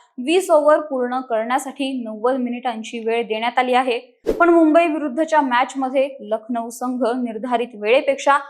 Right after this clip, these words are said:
एक ओव्हर मागे होता. त्यामुळे त्याला शेवटच्या ओव्हरमध्ये तीस यार्ड बाहेर एक फिल्डर कमी ठेवावा लागला.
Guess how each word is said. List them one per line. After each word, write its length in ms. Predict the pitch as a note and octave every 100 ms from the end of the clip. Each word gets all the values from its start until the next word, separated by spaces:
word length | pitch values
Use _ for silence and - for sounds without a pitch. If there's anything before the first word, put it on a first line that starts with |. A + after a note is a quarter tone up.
| - _
एक 280 | - E4+ - -
ओव्हर 280 | A#3+ A#3
मागे 320 | C4 B3 B3 D4
होता. 340 | D4 C4 C#4 - _ _ _
त्यामुळे 420 | A#3 A#3 G#3+ G#3+
त्याला 240 | A3 G#3+ A#3
शेवटच्या 480 | - G#3+ G#3+ G#3+ A#3
ओव्हरमध्ये 640 | G#3+ G3+ C4+ D4 C4 C#4 D4 - - _
तीस 260 | E4 F4 E4
यार्ड 320 | D4+ D4+ D4+
बाहेर 300 | C#4 B3+ A3+
एक 220 | A3+ B3 -
फिल्डर 300 | C4 A#3 G#3+
कमी 300 | - A#3 B3
ठेवावा 400 | C4 C#4 B3+ B3+
लागला. 360 | B3+ A#3+ A#3+